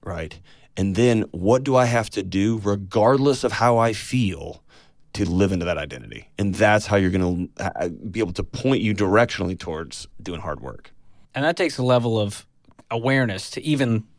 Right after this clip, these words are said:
Speaker 2: zoom out a little bit and go, "Hey, what are the practices, disciplines? What's the hard thing that I know I need to do,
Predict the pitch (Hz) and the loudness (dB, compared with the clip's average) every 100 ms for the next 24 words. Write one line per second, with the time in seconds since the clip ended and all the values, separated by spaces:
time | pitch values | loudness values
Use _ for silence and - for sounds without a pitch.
0 | - 127 165 180 160 127 143 151 143 180 | -8 0 2 4 4 4 4 2 4 4
1 | 147 139 127 123 147 156 240 180 147 240 | 2 2 2 2 2 4 2 2 0 0
2 | - - 135 110 131 131 139 131 123 170 | -2 -4 -4 -2 -2 -2 0 0 2 0
3 | - 147 131 131 120 127 123 117 113 131 | 0 2 4 4 2 0 2 2 4 4
4 | 175 190 185 165 156 160 156 151 | 4 4 2 0 0 2 4 2